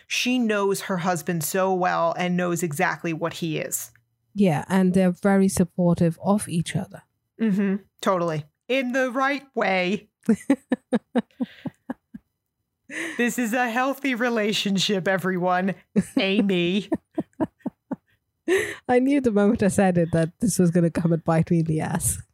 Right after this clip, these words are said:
Speaker 2: <laughs>
Speaker 1: If you want to emulate a relationship from this show,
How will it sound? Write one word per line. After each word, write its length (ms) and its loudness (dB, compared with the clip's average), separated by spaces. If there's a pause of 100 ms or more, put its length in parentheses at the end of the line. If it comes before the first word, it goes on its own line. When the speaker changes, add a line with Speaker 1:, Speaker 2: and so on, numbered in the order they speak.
(120)
Speaker 2:
<laughs> 120 -4 (520)
Speaker 1:
If 220 -2
you 100 0
want 320 0
to 160 -4
emulate 680 0
a 140 0
relationship 920 -2
from 320 -2
this 180 0
show, 460 -2